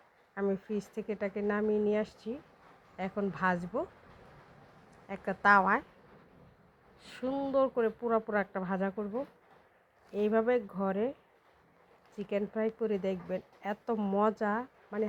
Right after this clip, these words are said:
হাতের মশলা দিয়ে বাইরে খাওয়ার চাইতে আপনি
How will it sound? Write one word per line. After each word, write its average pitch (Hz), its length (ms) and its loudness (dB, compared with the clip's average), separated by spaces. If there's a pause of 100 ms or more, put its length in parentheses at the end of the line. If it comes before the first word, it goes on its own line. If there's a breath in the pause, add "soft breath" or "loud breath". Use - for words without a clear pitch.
হাতের 196 380 -2
মশলা 208 360 -4
দিয়ে 185 200 -4
বাইরে 180 260 -2 (100)
খাওয়ার 196 300 -2
চাইতে 185 260 -10 (880)
আপনি 185 240 -8